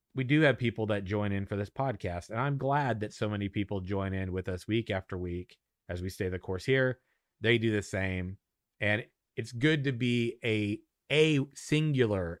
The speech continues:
element, not the element, a very singular, one of many elements in the greater Ashes community that, that does work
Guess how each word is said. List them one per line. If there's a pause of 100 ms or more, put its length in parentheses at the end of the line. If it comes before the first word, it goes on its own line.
element,
not (100)
the
element, (440)
a
very
singular, (300)
one
of
many
elements (500)
in
the
greater
Ashes
community
that, (300)
that
does
work